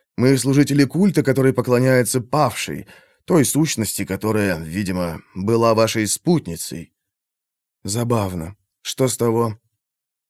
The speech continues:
«Мы хотим, мы готовы помочь». Голос затрясся от смеха.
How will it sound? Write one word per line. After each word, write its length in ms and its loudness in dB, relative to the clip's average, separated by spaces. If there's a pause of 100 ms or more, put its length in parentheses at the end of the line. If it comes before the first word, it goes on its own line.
(240)
«Мы 240 2
хотим, 680 2 (400)
мы 240 2
готовы 560 4
помочь». 760 -2 (600)
Голос 540 4
затрясся 680 2
от 100 2
смеха. 460 -2